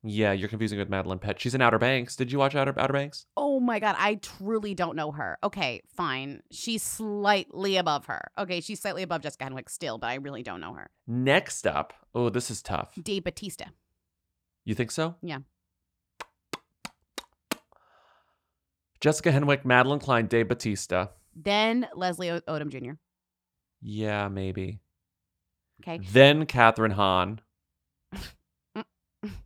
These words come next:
Speaker 1: I think what's
Speaker 2: You're being
Speaker 1: I
Speaker 2: very
Speaker 1: think I'm
Speaker 2: generous to Janelle Monáe.
Speaker 1: Is, is Kate Hudson demier than Janelle Monáe?
Speaker 2: Yes. Yes. You're nuts for thinking that's a question. Yes.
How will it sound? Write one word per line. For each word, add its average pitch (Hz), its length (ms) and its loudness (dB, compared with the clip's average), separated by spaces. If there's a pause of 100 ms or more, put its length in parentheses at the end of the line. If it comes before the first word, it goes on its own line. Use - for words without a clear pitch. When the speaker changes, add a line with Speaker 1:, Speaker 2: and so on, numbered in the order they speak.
Speaker 1:
I 131 200 12
think 156 240 0
what's 147 280 4
Speaker 2:
You're 175 120 -6
being 170 160 2
Speaker 1:
I 139 80 12
Speaker 2:
very 180 100 6
Speaker 1:
think 156 120 4
I'm 135 120 12
Speaker 2:
generous 160 80 -2
to 175 100 -8
Janelle 156 240 -4
Monáe. 143 380 -4 (160)
Speaker 1:
Is, 117 240 4
is 110 220 2
Kate 120 160 2
Hudson 113 240 2
demier 104 320 4
than 101 100 0
Janelle 98 240 0
Monáe? 98 320 0
Speaker 2:
Yes. 240 540 -4 (1080)
Yes. - 320 -10 (640)
You're 143 240 -12 (100)
nuts 143 340 -6
for 113 120 -16
thinking 69 420 -16
that's 101 200 -12
a - 20 -20
question. - 380 -14 (180)
Yes. - 300 -16